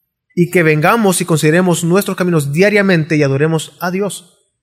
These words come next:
¿Cómo puede ser esto posible para nosotros? ¿Cómo yo puedo adorar y exaltar a Dios en santidad? ¿Cómo puedo evitar caer en el error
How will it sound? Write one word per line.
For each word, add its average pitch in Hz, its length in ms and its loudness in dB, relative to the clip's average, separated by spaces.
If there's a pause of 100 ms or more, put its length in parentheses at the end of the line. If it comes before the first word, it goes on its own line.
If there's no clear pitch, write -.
(120)
¿Cómo 240 320 2
puede 226 220 4
ser 220 140 2
esto 214 200 0
posible 220 380 -2
para 208 160 0
nosotros? 233 560 -8 (1700)
¿Cómo 214 220 4
yo 226 180 4
puedo 220 560 6
adorar 156 400 4
y 208 60 2
exaltar 180 540 0
a 190 80 4
Dios 196 400 2 (960)
en 240 180 0
santidad? 131 480 -2 (760)
¿Cómo 220 240 2
puedo 233 240 4
evitar 214 520 0
caer 190 580 2
en 175 160 0
el 175 140 4
error 170 580 2